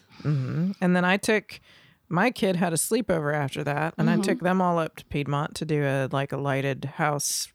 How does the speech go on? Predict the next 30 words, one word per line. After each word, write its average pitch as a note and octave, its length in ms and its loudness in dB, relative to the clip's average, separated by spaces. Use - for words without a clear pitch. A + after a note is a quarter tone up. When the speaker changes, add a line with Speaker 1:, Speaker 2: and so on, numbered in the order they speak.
Speaker 1:
Halloween C#3+ 460 -2
light C#3 260 -2
show C#3+ 340 0
thing, D3+ 440 -2
and - 200 -6
drove E3+ 240 0
'em E3 120 2
all D#3 160 2
around D#3 420 0
and C#3+ 240 -2
brought D3+ 180 0
'em D3 100 0
home, D3 260 0
and C#3 100 -2
I C3+ 100 0
was B2+ 160 -4
like, - 220 -4
"This - 180 -8
is B2 140 -8
it. A2+ 200 -6
This B2 180 -8
is, A#2 120 -10
this E3+ 220 2
is A3 120 0
the D#3 120 0
Speaker 2:
<laughs> D#3+ 140 2
Speaker 1:
limit F3+ 360 2
of F3+ 180 0
my D3 240 -4
capability. F3 840 -4